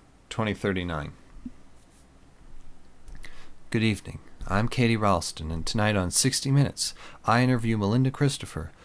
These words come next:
world-renowned scientist and progenitor in the military organization atmo. Please join me as I come to better know this fascinating woman.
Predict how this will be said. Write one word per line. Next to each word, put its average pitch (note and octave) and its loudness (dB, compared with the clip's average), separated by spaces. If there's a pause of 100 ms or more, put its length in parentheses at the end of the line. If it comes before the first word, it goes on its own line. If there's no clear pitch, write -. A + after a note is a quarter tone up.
(160)
world-renowned A#2+ 6
scientist B2 2
and F#2 -2
progenitor F#2 0 (320)
in F#2+ 0
the G2 4
military A2+ 4 (380)
organization G2+ 2
atmo. - -6 (640)
Please A#2 6
join C3 6
me E2 -4 (160)
as G2 0
I G2 4
come A#2 0
to - -6
better B2 2
know G2 2 (300)
this F2 -2
fascinating F#2 2
woman. D#2 -2